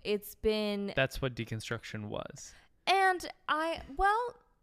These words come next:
Speaker 1: mm, no, because in a way that was also me, like, putting on an identity as well that I didn't even realize I was doing. I feel like it's on, in the seasons where we weren't, like,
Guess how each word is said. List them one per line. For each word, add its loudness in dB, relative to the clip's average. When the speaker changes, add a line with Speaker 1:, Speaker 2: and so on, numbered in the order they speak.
Speaker 1:
mm, -10
no, -2
because -4
in 0
a 2
way 2
that 2
was 0
also 0
me, 0
like, -2
putting -2
on -2
an -2
identity -4
as -4
well 4
that 0
I 0
didn't -6
even -4
realize -6
I -6
was -10
doing. -2
I 2
feel 0
like 2
it's -2
on, 4
in 0
the 2
seasons -4
where 0
we -4
weren't, -2
like, -4